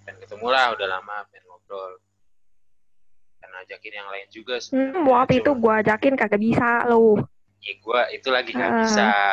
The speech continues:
Speaker 1: sorry. Gua itu emang lagi nggak bisa.
Speaker 2: <laughs>
Speaker 1: Gua pengen, gua pengen
Speaker 2: Iya,
Speaker 1: ngajakin
Speaker 2: iya.
Speaker 1: lu, terus ngajakin yang lain
Speaker 2: Benar,
Speaker 1: juga.
Speaker 2: benar.
Speaker 1: Udah lama, udah lama nggak ngobrol, karena gua tuh mikirnya, gua tuh kalau ke Jakarta tuh udah pengen, pengen ketemu teman-teman gua lah,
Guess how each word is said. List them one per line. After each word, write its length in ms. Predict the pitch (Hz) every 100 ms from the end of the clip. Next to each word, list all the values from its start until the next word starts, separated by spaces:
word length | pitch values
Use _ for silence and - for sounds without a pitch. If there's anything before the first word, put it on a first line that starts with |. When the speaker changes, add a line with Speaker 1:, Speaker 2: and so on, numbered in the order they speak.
| -
Speaker 1:
sorry. 720 | - 95 104 95 92 90 95 _ _ -
Gua 40 |
itu 80 | 98
emang 220 | 113 107 98
lagi 160 | 95 92
nggak 100 | 92
bisa. 240 | - 95 95 - -
Speaker 2:
<laughs> 680 | 381 370 311 294 302 311 - _ _ _
Speaker 1:
Gua 100 | -
pengen, 180 | - - 587 523
gua 120 | -
pengen 160 | - -
Speaker 2:
Iya, 60 | 220
Speaker 1:
ngajakin 320 | 214 107 101
Speaker 2:
iya. 80 | -
Speaker 1:
lu, 80 |
terus 200 | - - -
ngajakin 340 | - 98 -
yang 160 | 101 101
lain 140 | 110
Speaker 2:
Benar, 40 | 107
Speaker 1:
juga. 120 | 104
Speaker 2:
benar. 120 | 104
Speaker 1:
Udah 120 | 104
lama, 260 | 101 104 - 113
udah 120 | - 107
lama 220 | 110 117
nggak 160 | 113 107
ngobrol, 320 | 101 101 104
karena 240 | 104 120 127 _ _ - _ _
gua 120 | 123 139
tuh 100 | 151
mikirnya, 340 | 135 131 151 -
gua 100 | 117 127
tuh 100 | 143
kalau 160 | 127 117
ke 80 | 110
Jakarta 380 | 104 101 95 113 113
tuh 100 | -
udah 80 | 123 -
pengen, 240 | 98 98 _ _
pengen 260 | 110 110 110
ketemu 300 | 120 113 113 113
teman-teman 600 | 110 113 113 113 110 110 110
gua 260 | 107 110 123
lah, 140 | 123